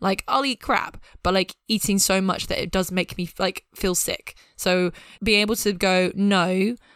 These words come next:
I know what this is gonna do to you in an hour's time. I know eating that whole thing of ice cream is going to make you feel really sick and shit about yourself.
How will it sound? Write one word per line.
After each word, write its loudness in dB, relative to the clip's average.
I 0
know 4
what -2
this -2
is -4
gonna 0
do 2
to -4
you 2
in 2
an 0
hour's 0
time. 2
I 0
know 2
eating -2
that -4
whole 2
thing 0
of 0
ice 0
cream -6
is -8
going -2
to -6
make -4
you -8
feel -4
really -2
sick -2
and -2
shit 0
about -2
yourself. -4